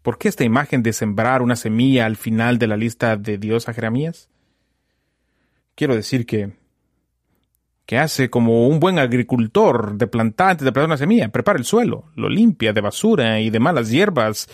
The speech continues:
y de raíces viejas que sobran, hasta que esté suave y capaz y lista y capaz de recibir la semilla.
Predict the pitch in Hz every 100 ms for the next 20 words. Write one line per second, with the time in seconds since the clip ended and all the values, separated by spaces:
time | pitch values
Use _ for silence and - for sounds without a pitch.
0 | - 123 120 120 120 170 139 117 120 190
1 | - 110 113 247 277 - _ _ _ _
2 | _ _ _ _ _ _ _ _ _ _
3 | _ _ _ 120 143 - - 165 - 190
4 | 175 123 110 123 - 185 - 127 135 208
5 | - - - 175 127 113 - 113 120 180
6 | 220 110